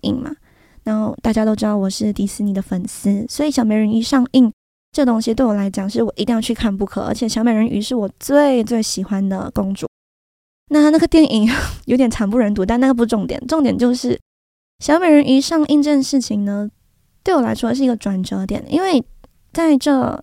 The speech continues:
七年来，每一部电影基本上大部分我都是跟他一起看的，我都习惯有电影上映，想看就会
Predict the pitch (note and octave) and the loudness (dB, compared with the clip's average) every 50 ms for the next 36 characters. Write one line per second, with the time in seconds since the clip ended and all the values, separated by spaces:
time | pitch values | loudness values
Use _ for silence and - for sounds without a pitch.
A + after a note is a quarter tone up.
0 | _ - - - - C4+ C4 C4 B3 A3 A3 A3+ G#3+ A3 A#3 A#3+ A#3+ B3 - _ | _ -12 -8 -2 2 4 4 6 4 4 2 0 -2 -2 -4 -4 -6 -6 -8 _
1 | _ _ _ _ _ _ _ _ _ - A3 G#3 G#3+ A#3+ D4+ D#4+ - D#4+ D#4+ D4+ | _ _ _ _ _ _ _ _ _ -2 0 0 0 0 0 0 -2 2 2 2
2 | B3 - - - - - - - - - C4 B3+ C4+ B3 G#3+ A3+ B3 A#3 A3 - | 2 2 0 -8 -12 -12 -14 -10 -4 -2 0 2 2 0 0 0 -2 -2 -4 -6
3 | _ _ - - - B3+ A#3+ A#3 A3+ A3 B3 A#3 A#3 - - G#3 G3+ G#3 G#3 G#3+ | _ _ -12 -6 -4 -2 -2 -2 -2 -2 -2 -4 -4 -4 -4 -4 -2 -2 -2 -4
4 | - A#3+ A3+ - G#3 G3+ - G#3+ G3 G3+ G#3 - - - - G3+ G3+ G#3+ - - | -6 -6 -4 -4 -4 -4 -2 -2 -4 -4 -4 -6 -8 -10 -8 -8 -6 -6 -8 -12
5 | _ _ _ _ _ _ _ _ _ _ _ _ _ _ - A3+ G#3+ G#3 G3+ G#3+ | _ _ _ _ _ _ _ _ _ _ _ _ _ _ -4 -2 -2 0 0 0
6 | G#3+ G#3+ G#3+ A3 - - - G#3+ G#3+ A#3+ D4+ D#4 D4 C4+ A#3 - _ _ _ - | 0 0 0 -2 -4 -4 -4 -4 -2 0 2 2 4 2 2 0 _ _ _ -2
7 | G3+ G3 G3 - C#4 D4 C4+ - G3 G#3+ - A#3+ A#3+ - A#3+ A#3+ A3+ A3+ - G#3+ | 0 0 2 4 4 4 4 2 -2 0 0 0 0 2 0 0 0 -2 -4 -4
8 | G#3 G3 - - C4 A#3+ A3+ - B3 B3 B3 A#3+ A#3 | -4 -4 -2 -2 -2 -2 -2 -4 -4 -2 -2 -2 -2